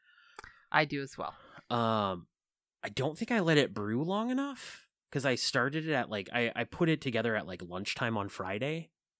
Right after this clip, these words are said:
Speaker 1: Mm.
Speaker 2: And then Saturday morning I went to have some and it just tasted, like, not good. Like, it did not taste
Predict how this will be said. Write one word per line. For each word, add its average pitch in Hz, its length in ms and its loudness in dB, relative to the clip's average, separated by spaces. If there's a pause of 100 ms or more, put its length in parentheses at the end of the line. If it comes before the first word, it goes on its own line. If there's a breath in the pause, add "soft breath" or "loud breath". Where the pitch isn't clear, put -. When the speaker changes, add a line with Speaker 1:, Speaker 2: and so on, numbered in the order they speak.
(180)
Speaker 1:
Mm. 143 300 -16 (140)
Speaker 2:
And 131 180 6
then 117 280 4
Saturday 117 500 4
morning 107 320 0
I 113 40 2
went 117 140 0
to 110 60 -8
have 98 240 0
some 131 180 2
and 113 80 2
it 101 40 -2
just 95 220 -4
tasted, - 500 -6
like, 60 180 -14 (840)
not 107 500 0
good. 78 300 -8 (200)
Like, 95 320 -2 (260 soft breath)
it 113 160 0
did 120 180 6
not 113 200 6
taste - 380 -4